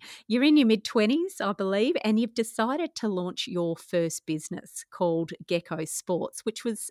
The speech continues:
actually Australia's first ever kids gym. I have got so many questions in this, in this section alone. I'm really keen to understand what prompted you to launch this business,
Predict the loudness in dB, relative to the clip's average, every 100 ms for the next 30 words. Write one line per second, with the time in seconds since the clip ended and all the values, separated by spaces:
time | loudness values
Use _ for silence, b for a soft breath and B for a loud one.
0 | -8 -8 -4 -2 -2 -2 -4 -2 -2 -4
1 | -6 _ -2 -2 -2 -6 -6 -4 -4 -6
2 | -4 -4 -4 -8 -2 -2 -2 -10 B B
3 | B B B -2 4 4 4 -2 0 2
4 | 2 -2 0 2 2 0 0 -2 -2 -4
5 | -4 -2 -2 -2 -6 -10 -8 0 0 2
6 | 0 0 -4 -2 -2 0 -2 -2 -2 -2
7 | -2 0 0 -2 B B B 0 0 0
8 | 2 2 2 0 -2 -2 -2 -4 -4 -4
9 | -4 -4 -4 -6 -2 2 2 0 -2 -2
10 | -2 -4 -2 -2 0 -2 -4 -6 -6 -6
11 | -6 -4 -6 -4 -8 -8